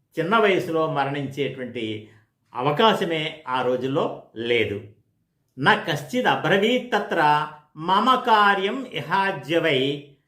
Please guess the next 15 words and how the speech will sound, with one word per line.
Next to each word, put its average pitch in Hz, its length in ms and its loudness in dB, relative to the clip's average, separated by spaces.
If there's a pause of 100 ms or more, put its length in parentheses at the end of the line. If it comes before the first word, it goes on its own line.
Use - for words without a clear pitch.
(120)
నా 147 400 0
ఆధయో 175 720 2
వ్యాధయశ్చైవ 139 1500 0 (460)
రామే 151 640 0
రాజ్యం 120 800 -4
ప్రశాసతి." 127 1040 -4 (220)
ఆ 170 200 6
కాలంలో 196 1040 0
అకాల 208 640 2
మరణం 202 480 -2
సంభవించకపోవడమే 185 1400 0
కాదు, 156 720 0 (400)
ఆది 190 500 2
వ్యాధులు 190 720 0
కూడా 160 640 0